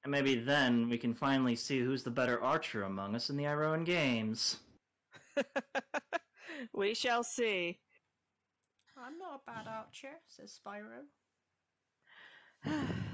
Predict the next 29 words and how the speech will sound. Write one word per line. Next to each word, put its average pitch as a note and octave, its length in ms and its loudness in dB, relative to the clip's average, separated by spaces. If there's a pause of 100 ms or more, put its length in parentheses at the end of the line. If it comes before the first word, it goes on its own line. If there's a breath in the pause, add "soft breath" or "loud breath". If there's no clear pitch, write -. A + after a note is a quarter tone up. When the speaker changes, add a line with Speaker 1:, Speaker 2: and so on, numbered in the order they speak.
(180 loud breath)
Speaker 1:
Ah, D#4+ 440 4
so - 220 0
the D3 100 0
satyr A#3+ 400 4
wants G3 260 2
to D#3 80 0
throw C3 340 4
his A#2+ 200 -4
hat C3 180 -2
in A#2+ 80 0
the A2+ 100 0
ring, G#2 300 -4
then. G2 400 -2 (840)
Speaker 3:
Wait, F3 100 -10
what? G3 260 -8 (2750 loud breath)
Speaker 2:
<laughs> A#3+ 260 -2 (340 loud breath)
Sadly, D#4 560 0 (960)
I'm A3+ 260 -2
on A#3+ 200 0
dual D4+ 340 0
orders, D4 580 -2 (140)
both F#3+ 260 -4
from G3 220 -6
the G3 60 -10
captain C#4+ 600 -4 (800)
and, A3+ 480 0
uh, A3 360 4 (420)
other G#3+ 240 2
parties. A#3 760 0